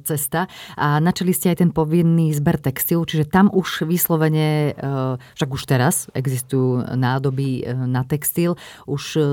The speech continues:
zachytila som, že aj niektoré, mm, predajne, e, s oblečením majú taký, že, e,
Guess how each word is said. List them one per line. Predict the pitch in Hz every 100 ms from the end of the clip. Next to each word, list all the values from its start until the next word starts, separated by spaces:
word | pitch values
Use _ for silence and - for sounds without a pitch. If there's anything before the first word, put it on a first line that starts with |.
| 143 131
zachytila | 147 143 160 156 147
som, | 156 151
že | 143 147
aj | 135
niektoré, | 139 135 139 143 135 135 135
mm, | 120 - 127 127 127
predajne, | - 117 131 135 143 147 156
e, | - - _ -
s | 123 127 -
oblečením | 135 147 143 156 147 143 143 139
majú | 131 131
taký, | 131 131 - 127
že, | 127 123 120 120
e, | - 117